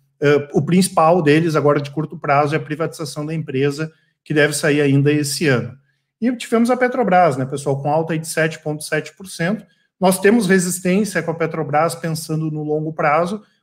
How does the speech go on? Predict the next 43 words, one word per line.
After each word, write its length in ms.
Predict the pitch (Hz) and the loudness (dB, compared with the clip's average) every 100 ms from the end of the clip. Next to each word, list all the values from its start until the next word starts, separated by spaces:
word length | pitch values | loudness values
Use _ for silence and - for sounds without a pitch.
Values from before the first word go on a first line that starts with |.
| - | -2
mas 180 | 226 233 | -2 0
pra 220 | 202 208 | 0 2
curto 280 | 214 208 226 | 2 -2 -2
prazo 340 | 190 170 175 | 2 2 2
é 40 | |
um 80 | 185 | 0
ativo 260 | 185 185 185 | -2 -2 -4
interessante, 600 | 190 190 208 - 180 185 | -2 -2 -4 -2 -4 -4
principalmente 560 | 175 175 190 170 160 | -8 -6 -2 -2 -2
pela 200 | - 185 | -2 -2
queda 340 | 180 151 151 160 | 0 0 0 0
que 100 | 160 | -4
nós 160 | 156 | -6
tivemos 400 | 151 143 147 151 | -6 -2 -2 0
ali 140 | 156 147 | -2 -4
em 80 | 143 | -6
fevereiro. 520 | 160 165 143 151 185 - _ _ - | -6 -2 0 0 -4 -12 _ _ -4
E 80 | 175 | 2
de 100 | 190 | 2
operações 540 | 196 196 190 185 180 | 4 4 2 2 2
aqui 160 | 196 196 | 2 0
de 100 | 175 | -2
curto 240 | 185 180 | -4 -4
prazo, 400 | 180 160 165 170 | 0 4 4 2
a 60 | 170 | -2
gente 220 | 165 - | -4 -2
tá 80 | 170 | -4
posicionado 520 | 165 165 156 165 156 | -2 -6 -4 -4 -2
numa 100 | 165 | -2
operação 460 | 160 160 160 - 156 | -4 -2 -2 -2 -4
com 140 | 170 | 0
opções 760 | 165 165 - 151 165 180 - - _ _ _ - | -2 -2 -4 -2 0 -2 -4 -12 _ _ _ 0
da 100 | 156 | 2
Petrobras, 680 | 160 170 180 156 151 143 135 | 2 2 4 6 6 4 2
que 100 | 139 | -2
inclusive 400 | 139 131 139 143 | -2 0 0 -2
a 20 | |
gente 240 | 147 139 | -4 -6
reduziu 460 | 151 143 135 135 143 | -6 -6 -4 -2 -2
aí 100 | 143 | -2
na 120 | 143 | -2
última 420 | 139 139 - 143 | -4 -6 -4 -2
sexta-feira. 800 | 139 139 135 - 165 - 123 113 | -2 -2 -8 -10 -10 -4 -4 -4